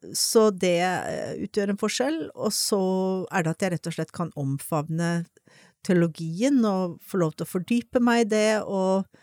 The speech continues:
være den jeg egentlig er. Jeg prøvde jo, og jeg tok jo kristen og grunnfag på T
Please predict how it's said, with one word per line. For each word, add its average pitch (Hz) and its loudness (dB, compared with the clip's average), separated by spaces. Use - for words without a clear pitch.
være 196 6
den 180 -2
jeg 180 -2
egentlig 208 0
er. 359 -4
Jeg - -4
prøvde 180 6
jo, 220 6
og 226 2
jeg 220 0
tok 214 -4
jo - -4
kristen 226 -2
og 196 2
grunnfag 170 -2
på 185 -6
T 185 -2